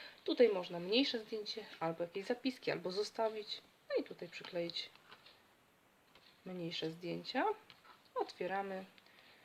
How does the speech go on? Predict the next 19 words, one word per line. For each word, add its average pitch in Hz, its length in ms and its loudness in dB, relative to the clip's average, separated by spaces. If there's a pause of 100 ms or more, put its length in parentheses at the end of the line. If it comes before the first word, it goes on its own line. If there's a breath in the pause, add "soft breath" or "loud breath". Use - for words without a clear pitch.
(280 loud breath)
I - 40 6
tutaj 175 440 2 (120)
można 170 360 -4
przykleić 165 480 0
zdjęcie, 220 600 2
bądź 220 280 4
zostawić 170 420 -4
grafikę 165 500 -2
i - 160 -14
tutaj 165 300 -6
jakieś 160 260 -6
fajne 170 320 -4
zdjęcia 160 440 -2 (440 loud breath)
poprzyklejać. 175 1500 -2
Także - 320 -8 (120)
tak 403 120 -2 (1080 loud breath)
wygląda 165 720 -4
ta 165 140 0
strona. 170 480 -2